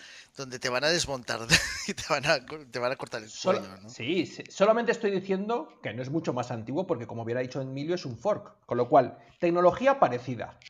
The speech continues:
Speaker 2: parecida. Mm, eh, gente que lo respalde por detrás, me refiero, eh, mantenedores, desarrolladores, etcétera, parecido. Es decir, que tampoco vamos a hacer aquí una apología de, de, del Bitcoin,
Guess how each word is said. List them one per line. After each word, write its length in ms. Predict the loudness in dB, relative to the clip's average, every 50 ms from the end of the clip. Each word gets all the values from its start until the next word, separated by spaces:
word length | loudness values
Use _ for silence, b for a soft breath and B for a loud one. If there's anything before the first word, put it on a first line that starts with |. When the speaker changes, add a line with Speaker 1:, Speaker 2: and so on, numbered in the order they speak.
| _ _ _ _ _ _
Speaker 2:
parecida. 560 | -10 -8 -8 -8 -8 -8 -8 -8 -8 -12 -18 _ _ _ B B B B B B B B B B _ _ _
Mm, 120 | -8 -8 -8 -2 0
eh, 280 | 2 2 2 0 -4 -6
gente 360 | -4 0 0 0 0 0 -2
que 80 | 0 2
lo 80 | 2
respalde 520 | 2 2 0 -2 0 2 2 2 2 0 0
por 200 | 0 0 0 0
detrás, 340 | 2 4 4 4 4 2 0
me 100 | -2 -2
refiero, 560 | -2 -2 -2 0 2 4 4 4 4 2 -2 -2
eh, 240 | -2 -2 -2 -2 -4
mantenedores, 960 | -6 -8 -8 -8 -10 -10 -6 -2 0 2 2 2 0 0 -4 -6 -6 -6 -8
desarrolladores, 520 | -8 -8 -8 -8 -8 -6 -6 -6 -6 -8
etcétera, 420 | -8 -8 -6 -6 -6 -6 -8 _ _
parecido. 800 | 2 2 4 4 2 0 -2 -6 -4 -4 -4 -2 -4 -4 -8 -12 -16 B B B B B B B
Es 80 | -2
decir, 320 | -2 -2 -2 -4 -6 -8 -12 -20 -20 _ _
que 80 | -4 -2
tampoco 340 | 0 0 0 0 -2 2 4
vamos 240 | 4 4 4 2
a 40 | 0
hacer 180 | 0 2 4 4
aquí 420 | 4 4 2 -4 -4 -4 -6 -6 0
una 280 | 4 6 8 8 8
apología 800 | 8 6 4 2 2 2 0 0 0 2 4 6 6 6 4 2 -2
de, 380 | -6 -4 -2 -2 -2 -2 -4 -4
de, 300 | -4 -4 -2 -4 -4 -4
del 160 | -4 -4 -4
Bitcoin, 480 | -4 -6 -4 -2 -2 -2 -2 -2 -6